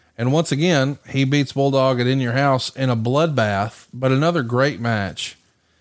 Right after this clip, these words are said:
And Brett winds up closing the year, defeating Diesel in several cage matches on the post-Christmas, uh, house show run. And you gotta think this nineteen ninety-five year, maybe it ended on a high note for Brett, but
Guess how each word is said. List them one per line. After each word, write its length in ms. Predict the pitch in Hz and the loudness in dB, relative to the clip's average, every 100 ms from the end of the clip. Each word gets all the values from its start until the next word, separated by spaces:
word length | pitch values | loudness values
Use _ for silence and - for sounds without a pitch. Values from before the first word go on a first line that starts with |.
| _ - | _ -6
And 100 | 110 | 0
Brett 220 | 135 143 | 0 2
winds 260 | 147 147 135 | 2 0 -2
up 140 | 101 | -4
closing 480 | 147 151 139 139 131 | 0 0 2 0 0
the 60 | |
year, 580 | 120 123 123 117 117 120 - | 0 2 2 2 -2 -6 -10
defeating 440 | 113 135 123 110 | -2 0 0 0
Diesel 400 | 123 131 123 120 | 0 0 0 -2
in 100 | 104 | -4
several 400 | - 147 160 156 | -2 0 0 0
cage 320 | - 143 123 | 0 0 0
matches 560 | 123 123 117 127 120 - - - _ | 0 -2 0 -2 -2 -6 -14 -20 _
on 180 | 110 117 | -2 -2
the 60 | 113 | 0
post-Christmas, 1000 | 147 147 - - 147 - 139 135 - - | 0 0 0 0 0 0 0 0 -2 -4
uh, 300 | 131 127 120 | -4 -2 0
house 220 | 156 156 | 0 0
show 180 | - 156 | 0 0
run. 360 | 139 143 170 180 _ _ _ _ _ _ _ _ | 2 0 -2 -6 _ _ _ _ _ _ _ _
And 640 | 131 131 131 135 139 135 | 0 2 2 2 0 -2
you 140 | 160 160 | -4 0
gotta 240 | 190 185 | 2 0
think 240 | 202 196 - | 0 0 0
this 240 | 156 - | -2 0
nineteen 360 | 151 156 156 156 | 0 0 -2 0
ninety-five 600 | 147 131 - 143 139 123 | 0 -2 0 2 2 2
year, 380 | 156 143 123 | 2 2 0
maybe 300 | 139 131 165 | 0 0 2
it 60 | 143 | 2
ended 220 | 165 165 | 2 2
on 140 | 151 135 | 2 0
a 40 | |
high 220 | 123 139 | 2 2
note 320 | 131 127 113 | 2 0 -2
for 140 | - 110 | -6 -6
Brett, 440 | 110 117 139 139 | -2 0 0 -2
but 180 | 113 | -8